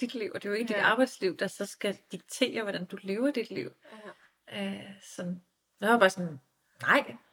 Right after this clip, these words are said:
Speaker 1: men selvfølgelig er det der hårdt rent emotionelt, fordi der er nogle ting, jeg bliver nødt til at gøre op med,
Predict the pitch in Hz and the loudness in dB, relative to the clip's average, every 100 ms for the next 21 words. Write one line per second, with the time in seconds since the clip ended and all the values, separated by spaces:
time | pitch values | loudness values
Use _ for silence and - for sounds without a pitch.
0 | _ - 190 - 180 202 226 254 196 - | _ -4 -4 -2 -4 0 4 4 4 0
1 | 175 - 190 196 233 - 170 - - - | -4 2 4 6 2 2 2 2 -14 -20
2 | _ _ _ _ _ _ _ 220 262 294 | _ _ _ _ _ _ _ 0 2 2
3 | - 175 147 - - 185 190 135 - 180 | 0 -4 -4 -8 -8 -4 -2 -2 -4 -4
4 | 175 - 233 - 180 175 - - - - | -8 -4 -4 -4 -6 -8 -10 -8 -6 0
5 | 240 - 170 190 | 0 0 -6 -6